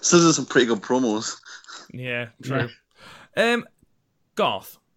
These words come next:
Speaker 2: you got your way
Speaker 1: Yes.
Speaker 2: with the woman slash lady slash Joshi.
Speaker 3: <laughs>
Speaker 2: Would you?
Speaker 3: That sounds wrong.
Speaker 2: It does. Would you like to explain why you are inducting the person you are inducting into the Podmania Hall of Fame?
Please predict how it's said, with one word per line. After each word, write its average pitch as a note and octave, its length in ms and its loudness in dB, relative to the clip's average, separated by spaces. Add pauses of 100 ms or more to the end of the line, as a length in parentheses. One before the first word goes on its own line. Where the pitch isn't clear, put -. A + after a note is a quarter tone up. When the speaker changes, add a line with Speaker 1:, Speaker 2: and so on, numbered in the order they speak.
(340)
Speaker 2:
you G#3+ 200 -2
got A3+ 200 0
your G3+ 180 -2
way F3 220 -2
Speaker 1:
Yes. C3+ 340 2
Speaker 2:
with C#3 560 -6
the C3+ 200 -6
woman C3 300 -10
slash - 500 -12
lady D#3+ 540 -6
slash G#2+ 400 -12
Joshi. F3+ 460 -6 (420)
Speaker 3:
<laughs> - 120 -8
Speaker 2:
Would F3 240 0
you? G3+ 220 -6
Speaker 3:
That C3+ 140 -2
sounds C3+ 260 -8
wrong. A2 280 -4
Speaker 2:
It D#3+ 160 -8
does. C#3+ 320 -6 (260)
Would F#3 240 -4
you G#3 120 -8
like F#3+ 300 -6
to D#3+ 280 -10 (140)
explain D3 640 -10
why C#3+ 220 -8
you C#3 180 -8
are B2+ 140 -8
inducting A#2+ 580 -12
the A2 100 -18
person A2 400 -12
you G#2+ 160 -12
are G2+ 160 -8
inducting F#2+ 580 -14
into F2+ 200 -16
the F#2 80 -18
Podmania F2+ 440 -16
Hall E2 200 -20
of - 80 -20
Fame? - 180 -20